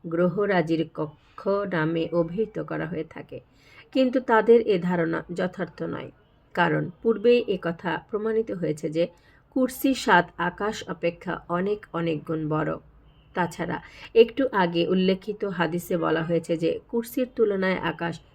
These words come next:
বিশাল প্রান্তরে নিক্ষিপ্ত একটি করার ন্যায়,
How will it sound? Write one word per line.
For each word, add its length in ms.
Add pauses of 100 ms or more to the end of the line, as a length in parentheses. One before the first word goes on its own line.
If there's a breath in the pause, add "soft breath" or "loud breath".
(160)
বিশাল 440
প্রান্তরে 560
নিক্ষিপ্ত 560
একটি 520 (260)
করার 420
ন্যায়, 280